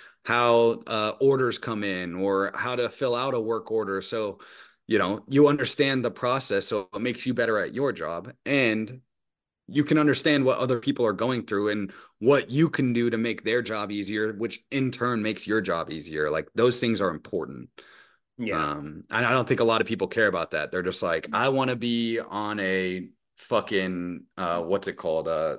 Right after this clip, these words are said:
Speaker 1: an assembly line. And I just wanna
Speaker 2: Yeah.
Speaker 1: do the fucking rubber bands. Like, just give me the rubber bands and I'll do the rubber bands.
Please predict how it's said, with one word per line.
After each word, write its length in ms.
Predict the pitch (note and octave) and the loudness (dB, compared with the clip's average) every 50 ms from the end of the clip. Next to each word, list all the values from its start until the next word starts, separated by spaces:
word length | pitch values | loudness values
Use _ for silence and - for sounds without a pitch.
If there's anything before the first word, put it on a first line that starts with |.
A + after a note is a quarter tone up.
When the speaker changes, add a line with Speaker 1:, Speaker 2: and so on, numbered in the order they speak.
| - | -6
Speaker 1:
an 80 | - G#2+ | -6 -4
assembly 500 | F#2 F2 - - A#2+ G#2+ G2+ F2+ F2 E2 | -2 0 0 0 2 0 0 -2 -4 -6
line. 400 | D#2 D#2 D#2 D2 C#2+ C#2+ C#2+ - - - A3+ - _ | -6 -6 -6 -6 -8 -8 -12 -16 -18 -20 -20 -20 _
And 120 | - D#2+ F2+ | -4 0 2
I 100 | G2+ A2+ | 4 4
just 160 | A2 G#2 A#2+ | 4 2 2
wanna 180 | A2+ A2 G#2 G2 | 0 0 0 0
Speaker 2:
Yeah. 40 | F2+ | 0
Speaker 1:
do 540 | G2+ G2+ G2 G2+ G2 F#2 F#2 F#2+ F#2+ - _ _ _ - | 2 2 2 2 0 -2 -2 -4 -6 -10 _ _ _ -6
the 120 | G2 F#2 | -6 -4
fucking 360 | - - F#2+ E2 - - F2 F2 | 0 0 -2 0 0 -4 -2 0
rubber 260 | F2+ F#2 F#2 F2 E2 | 0 2 2 0 0
bands. 540 | D#2 D#2 D#2+ C#2+ A#1 G1+ - - - - - | -2 -4 -4 -4 -8 -10 -8 -6 -6 -6 -4
Like, 240 | D2+ D2+ D2+ D2+ D2+ | -4 -4 -4 -6 -2
just 220 | D#2 G#2+ G#2+ - - | -2 0 0 2 2
give 120 | A#2+ A#2 | 2 2
me 100 | A#2+ A2+ | 2 2
the 80 | A2 G#2 | 2 2
rubber 240 | A2+ A#2 A#2 A#2 | 2 2 2 2
bands 380 | G2+ A2+ A2+ A#2 A#2 A#2+ A2+ F#2+ | 2 2 2 2 2 0 0 -2
and 80 | F#2+ F#2+ | -2 -4
I'll 100 | G2 G2 | -4 -4
do 180 | F#2 G2+ G#2+ G2+ | -4 -4 -4 -2
the 80 | G2 | -2
rubber 220 | G2 G#2 G2+ F#2 F#2 | 0 0 -2 -2 -4
bands. 440 | D#2 E2+ F2 E2 D2+ C#2+ C#2 - | -4 -4 -4 -4 -6 -10 -12 -16